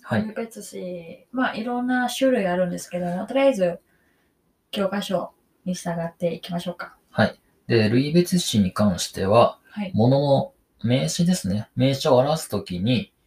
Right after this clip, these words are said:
Speaker 1: えー、使うものになります。
Speaker 2: うん。
Speaker 1: はい。で、
Speaker 2: まあ、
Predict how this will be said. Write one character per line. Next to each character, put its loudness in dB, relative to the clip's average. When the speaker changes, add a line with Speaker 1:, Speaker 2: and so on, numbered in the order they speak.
Speaker 1:
え -4
ー、 -20
使 2
う -2
も 2
の 6
に 2
な -2
り -6
ま -4
す。 -4
Speaker 2:
う -2
ん。 -2
Speaker 1:
は 0
い。 -2
で、 -2
Speaker 2:
ま -18
あ、 -20